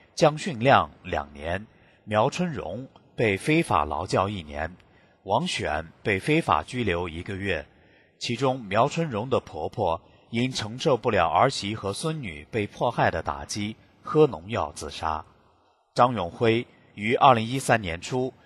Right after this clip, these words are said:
查出患急性 B 淋巴细胞白血病，之前法轮功学员给其讲真相，他都拒绝。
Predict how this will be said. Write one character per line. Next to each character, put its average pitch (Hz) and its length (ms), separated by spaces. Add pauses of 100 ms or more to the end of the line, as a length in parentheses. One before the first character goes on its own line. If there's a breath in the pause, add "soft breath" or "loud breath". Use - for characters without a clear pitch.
(180 soft breath)
查 107 220
出 139 240
患 110 260
急 101 240
性 120 300
B 156 260
淋 104 240
巴 113 180
细 98 200
胞 95 200
白 76 220
血 92 200
病， 98 240 (380 soft breath)
之 143 140
前 113 260
法 104 200
轮 98 160
功 123 160
学 117 180
员 95 340
给 87 160
其 101 280
讲 80 260
真 110 180
相， 92 300 (200)
他 - 180
都 95 180
拒 98 180
绝。 82 360